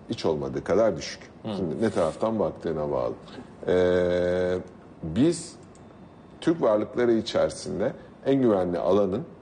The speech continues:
Speaker 1: yani şu anda en rahat hissettiğimiz alan Türk bankalarının Eurobondları. Ee, orada hani gönül rahatlığıyla yatırım yapılabileceğini düşünüyoruz. Kısa vadesinden, e, orta uzun vadesine kadar yani.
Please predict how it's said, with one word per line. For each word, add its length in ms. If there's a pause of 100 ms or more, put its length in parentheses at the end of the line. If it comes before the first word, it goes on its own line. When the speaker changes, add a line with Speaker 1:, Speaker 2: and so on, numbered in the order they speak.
(260)
Speaker 1:
yani 220
şu 160
anda 380 (380)
en 320
rahat 260
hissettiğimiz 600
alan 300 (260)
Türk 200
bankalarının 580
Eurobondları. 580 (680)
Ee, 380 (1000)
orada 220
hani 180
gönül 280
rahatlığıyla 720 (160)
yatırım 300
yapılabileceğini 1000 (760)
düşünüyoruz. 640 (880)
Kısa 280
vadesinden, 600 (480)
e, 60 (520)
orta 240
uzun 260
vadesine 600
kadar 260
yani. 260